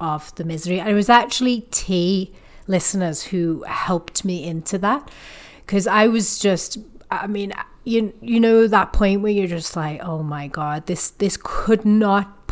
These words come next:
possibly get any worse. And you're kind of holding yourself in that state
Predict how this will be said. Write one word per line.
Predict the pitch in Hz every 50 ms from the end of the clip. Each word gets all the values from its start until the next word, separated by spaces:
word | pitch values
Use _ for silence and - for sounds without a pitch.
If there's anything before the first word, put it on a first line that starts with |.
| - 196
possibly | 185 - - - 202 180 185 180
get | 165 - 170 170 170 180
any | 185 165 165 160
worse. | 156 165 160 165 170 170 160 - - - - - - - - - - -
And | 175 180
you're | 180 180 - - 196
kind | 190 190 196
of | 170
holding | 175 180 190 196 190 190 185 185 190 196
yourself | 190 196 190 - 214 190 185 180 -
in | 185 175
that | 170 170 160 -
state | - - 185 170 175